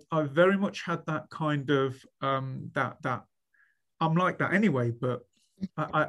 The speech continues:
I think I probably would have been slightly different if I had known, "Oh my God, the pressure of the school potentially becoming special measures." And I, I,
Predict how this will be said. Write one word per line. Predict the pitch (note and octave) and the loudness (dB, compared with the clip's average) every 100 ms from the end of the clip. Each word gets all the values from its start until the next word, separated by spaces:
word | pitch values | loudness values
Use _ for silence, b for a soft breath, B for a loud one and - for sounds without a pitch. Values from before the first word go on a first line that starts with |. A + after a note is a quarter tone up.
| C#3+ | 0
I | |
think | G3 G3+ | 0 0
I | E3 | 0
probably | G3 E3 D#3+ | 0 2 2
would | D3 | 2
have | C#3 - - - | 0 -6 -8 -2
been | C#3+ | -2
slightly | C#3 - E3+ C#3+ C3+ | -2 -2 0 0 2
different | G3 G#3 - D3 C#3 | 4 2 0 -6 -4
if | D3 C#3+ | -6 0
I | C#3 | 0
had | C3 | 0
known, | C#3 C#3 | -2 -2
"Oh | D3 | -2
my | C#3 | -2
God, | C3+ C#3+ | -2 -4
the | B2+ | -4
pressure | - D3 - C#3+ C#3 | -4 -4 -2 2 2
of | C3+ - b b b - | 0 -10 b b b -10
the | D3+ | -10
school | - D#3 C#3+ | -2 0 0
potentially | C#3 - C#3 C3+ C#3+ C#3 C#3 _ - | -2 -6 -6 -4 0 0 -2 _ -8
becoming | C3+ C#3+ C3+ C3 | -6 -4 -4 -8
special | - - A#2+ D3+ | -10 -8 -6 0
measures." | F#3+ G3 A#2 - | 0 0 -6 -8
And | C3+ C3 B2+ | -10 -8 -8
I, | C3+ C3 | -8 -8
I, | C3+ | -8